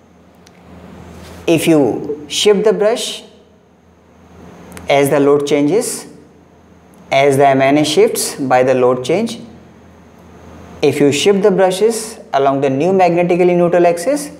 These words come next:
then it will not give sparking, right? So brushes must always be placed on magnetically neutral axis,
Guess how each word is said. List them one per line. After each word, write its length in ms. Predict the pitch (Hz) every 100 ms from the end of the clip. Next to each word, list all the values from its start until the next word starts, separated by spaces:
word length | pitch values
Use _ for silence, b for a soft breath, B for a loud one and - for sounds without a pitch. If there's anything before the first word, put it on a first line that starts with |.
| B B B B B
then 440 | 165 151 170 160 -
it 120 | 151 117
will 160 | 127
not 300 | 127 117 98
give 200 | 104 101 104
sparking, 500 | - 139 - 240 247 - - - - -
right? 460 | 127 147 208 - B B B B B
So 240 | - 202 180
brushes 420 | 214 214 240 214
must 280 | 190 190 190
always 400 | 160 147 147 143
be 100 | 151
placed 380 | 151 123 123
on 240 | 143 196 -
magnetically 560 | 135 127 117 120 110
neutral 340 | 107 104 - 85
axis, 460 | 80 - - -